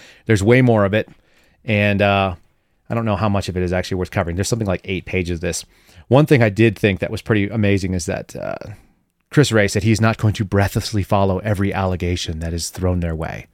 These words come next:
Okay, buddy. Thanks for that. They're not gonna breathlessly follow all the allegations. Um, how about the allegations that you're going after people for protected First Amendment activity?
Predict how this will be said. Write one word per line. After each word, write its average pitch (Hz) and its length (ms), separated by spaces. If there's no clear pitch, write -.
Okay, 98 260
buddy. 78 340
Thanks 92 220
for - 80
that. 76 320
They're 107 100
not 120 140
gonna 120 120
breathlessly 110 500
follow 98 300
all 101 160
the 98 140
allegations. 87 600
Um, 101 380
how - 120
about 214 280
the 139 120
allegations 127 640
that 117 200
you're 117 100
going 117 280
after 113 200
people 110 360
for 104 200
protected 104 480
First 104 340
Amendment 92 540
activity? 87 640